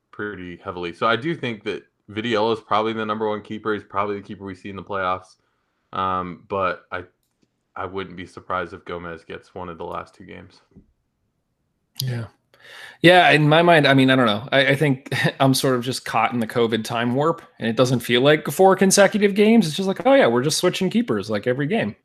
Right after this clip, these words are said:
Speaker 2: Um, but that's clearly not the case. So it will be interesting to see. I think you have to keep Gomez, I, I shouldn't say you have to keep Gomez warm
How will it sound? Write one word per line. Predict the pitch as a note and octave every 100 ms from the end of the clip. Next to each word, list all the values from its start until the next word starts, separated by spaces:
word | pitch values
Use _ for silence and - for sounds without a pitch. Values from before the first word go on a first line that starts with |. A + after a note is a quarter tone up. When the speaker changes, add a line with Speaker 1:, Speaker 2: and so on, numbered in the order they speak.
| -
Speaker 2:
Um, | A2 G#2 G#2+ G#2+ _ -
but | A#2+
that's | C3+ C3+
clearly | - E3+ D3+
not | C#3 A#2+
the |
case. | A#2 D3 G2+ -
So | - B2+
it | B2
will | D#3 D3+
be | C3+
interesting | C3 - A2
to | G#2+
see. | - A2 - - - -
I | D#3
think | F3
you | D#3+
have | A#2 B2 -
to | B2
keep | G#2+ - G#2+ - _ _
Gomez, | - G#2+ G#2 G2 G2 - - _ -
I, | E3+ - - - - _ _ _ _ _ _ _ -
I |
shouldn't | D#3+ A#3
say | G#3
you | D3
have | C3 C3+
to | -
keep | C3+
Gomez | B2+ A#2 G#2+
warm | G#2+ G#2+ A2+ B2+ D#3